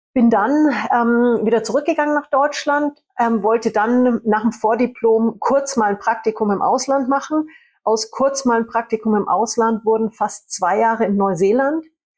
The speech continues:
Hab dort meine Karriere bei B M W gestartet, als Praktikantin hingekommen. Dann nach zwei Monaten stand irgendwann ein Chef vor mir und meinte nur, "Sonja,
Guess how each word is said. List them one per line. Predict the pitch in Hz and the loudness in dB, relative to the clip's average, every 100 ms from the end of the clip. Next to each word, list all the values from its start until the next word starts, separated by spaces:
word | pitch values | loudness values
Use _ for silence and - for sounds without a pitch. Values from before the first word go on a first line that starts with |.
| _ _ | _ _
Hab | 220 - | -10 -4
dort | 208 240 226 | -2 -2 0
meine | 220 220 | 0 0
Karriere | - 208 208 226 247 | 0 -2 0 0 2
bei | 254 226 | 0 0
B | 226 | 0
M | 214 208 | 0 2
W | 220 | 0
gestartet, | 262 - - 247 262 302 302 - - - | 0 0 0 0 0 0 -2 -4 -20 -6
als | 233 - | -4 -4
Praktikantin | - 240 247 247 262 302 285 | -4 -4 -2 0 0 2 2
hingekommen. | 254 294 302 311 285 277 285 277 | 2 2 0 0 0 2 2 0
Dann | 240 233 | 0 0
nach | 233 - | -2 -4
zwei | - 196 220 | -4 -2 2
Monaten | 240 233 233 233 | 2 2 -2 -4
stand | - 220 220 | -6 -4 -2
irgendwann | 233 233 202 | 0 0 -2
ein | 202 | -2
Chef | - 226 247 | -4 -2 -2
vor | 247 220 214 | -2 -2 0
mir | 214 | 0
und | 214 190 | 0 0
meinte | 202 196 | 0 0
nur, | 208 202 - | 0 0 -4
"Sonja, | - - 254 233 233 226 220 | -4 0 0 2 2 2 0